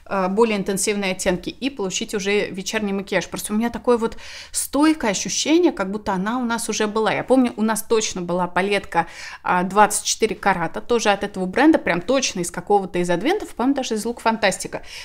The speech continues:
Ну, в общем, они продолжают класть эти палетки. Не знаю, немножко, знаете, с одной стороны, здорово,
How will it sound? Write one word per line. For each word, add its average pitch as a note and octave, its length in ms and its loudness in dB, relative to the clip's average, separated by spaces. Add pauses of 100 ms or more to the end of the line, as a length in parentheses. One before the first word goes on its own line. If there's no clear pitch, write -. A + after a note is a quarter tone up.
Ну, C4+ 200 6
в - 20 6
общем, C#4 240 -2
они G#3+ 180 0
продолжают A#3 640 -2
класть G#3+ 340 -2
эти G#3+ 140 -6
палетки. G#3+ 580 -2 (640)
Не A#3 200 2
знаю, D4 260 6
немножко, A#3+ 400 2
знаете, D4 360 4
с C4 100 0
одной C#4 220 4
стороны, B3 580 2 (340)
здорово, A#3 760 0